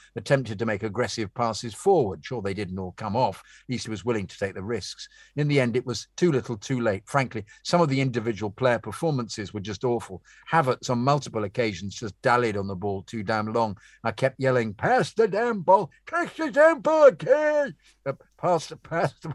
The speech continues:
pass the damn ball, Kai. Ziyech was again completely pointless. Yes, Ziyech was mad. He didn't make a single meaningful pass that I can remember, offered zero attacking threat. Even Kovacic was sloppy.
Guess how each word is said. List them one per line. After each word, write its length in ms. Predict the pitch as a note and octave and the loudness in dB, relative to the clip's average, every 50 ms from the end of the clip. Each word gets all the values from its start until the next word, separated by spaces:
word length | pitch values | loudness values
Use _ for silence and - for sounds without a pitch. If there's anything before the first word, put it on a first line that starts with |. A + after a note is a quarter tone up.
| - _ _ - | -12 _ _ -8
pass 280 | - D#3+ D#3+ D3 - | -4 -4 -4 -4 -4
the 140 | - - C#3 | -4 -4 -4
damn 340 | A#2 A2 - - D3 C#3 B2+ | -4 -6 -8 -8 -8 -8 -6
ball, 260 | A#2 C#3 B2+ A2+ G#2 - | -4 -4 -4 -4 -6 -8
Kai. 300 | - G#2+ G#2+ G2+ G2+ A2 - - - - - - | -10 -8 -8 -8 -8 -10 -14 -20 -20 -20 -16 -2
Ziyech 360 | G#2 B2 D#3 D3+ C#3+ C#3 - - | 2 6 6 8 6 6 4 0
was 140 | B2+ G#2+ | -4 -2
again 380 | A#2 A#2 G#2 C3+ C3 A#2 A2 F#2+ | -2 -2 0 0 0 0 -2 -4
completely 480 | - A#2 G#2 G2 - A#2+ A#2+ - G#2 F#2+ | -8 -10 -10 -8 -8 -8 -8 -8 -10 -12
pointless. 560 | - - A#2 A2+ A2 A#2+ - F2+ D#2 - - | -8 -4 -4 -4 -4 -6 -10 -16 -18 -16 -16
Yes, 160 | - G2 E2 | -16 -16 -14
Ziyech 380 | E2+ D#2+ E2 G2+ G2+ F#2+ F2 D#2+ _ - | -14 -14 -12 -12 -10 -10 -12 -14 _ -20
was 140 | D#2+ - - | -20 -18 -14
mad. 400 | F2 F2 F2+ G2 F#2 E2+ D#2+ - _ _ _ - - _ - | -12 -12 -10 -12 -12 -16 -18 -20 _ _ _ -20 -20 _ -8
He 60 | A#2+ | -4
didn't 180 | B2+ C#3+ C#3+ C3+ | -4 -2 -2 -2
make 180 | C3 A2+ - | -2 -2 -4
a 40 | B2 | -4
single 340 | A2 - - E3 D#3+ C3+ C#3 | -6 -4 -4 -2 -2 -2 -2
meaningful 540 | B2+ B2+ C3 B2+ B2 A2+ G#2 G2+ A2+ G#2 - - | 0 0 -2 -2 -2 -4 -6 -6 -10 -10 -6 -2
pass 280 | B2 B2+ A#2 G2+ - | -2 -2 -2 -2 -6
that 100 | - A2 | -8 -8
I 80 | G#2+ G#2 | -8 -8
can 140 | G2+ G2+ G#2+ | -8 -6 -6
remember, 400 | G#2+ G#2 A2+ A2+ A2 G2 F#2+ F2+ - - - - - | -4 -4 -4 -4 -4 -6 -6 -8 -10 -12 -16 -12 -10
offered 320 | - A2 - - A#2 G2+ F2 | -8 -6 -4 -4 -4 -4 -6
zero 480 | F2 G2 B2+ C3+ C3 B2+ A#2 G#2+ F#2+ | -4 0 2 2 4 4 2 0 -2
attacking 460 | G2 - - A#2 G#2+ G2+ - G2+ F2 | -4 -6 -8 -8 -8 -8 -8 -10 -12
threat. 280 | E2 - - G2+ F#2 - _ _ _ - - _ _ | -12 -12 -12 -12 -12 -14 _ _ _ -20 -20 _ _
Even 260 | - B2+ A2 A2+ A2 | -6 -6 -6 -6 -6
Kovacic 580 | G2+ - C3 A#2+ A2 A2 - - G2 F2 - - | -2 0 0 0 0 -2 -6 -8 -12 -12 -14 -16
was 80 | - F2 | -16 -14
sloppy. 500 | - - - A#2+ G#2+ G2+ - G2+ F#2 F2 | -12 -6 -2 -2 -2 -2 -4 -8 -12 -12